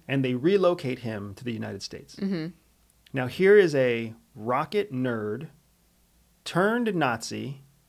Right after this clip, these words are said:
Speaker 2: Mm-hmm.
Speaker 1: in order to secure funding to continue playing with his rockets.
Speaker 2: Right.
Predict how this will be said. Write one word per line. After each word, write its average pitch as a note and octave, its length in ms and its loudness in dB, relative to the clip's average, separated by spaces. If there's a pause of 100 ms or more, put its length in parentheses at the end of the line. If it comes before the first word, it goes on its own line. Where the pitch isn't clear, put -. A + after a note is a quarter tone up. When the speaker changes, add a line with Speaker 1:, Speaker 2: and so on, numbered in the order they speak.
Speaker 2:
Mm-hmm. F#3 340 -8
Speaker 1:
in D3 120 -2
order D#3 240 2
to C#3+ 100 -6
secure C#3+ 380 -4
funding D#3 400 -2
to B2 100 -6
continue C3 320 -4
playing A#2+ 300 -6
with G#2+ 100 -12
his G#2+ 140 -10
rockets. G2 500 -12 (480)
Speaker 2:
Right. D3+ 240 -6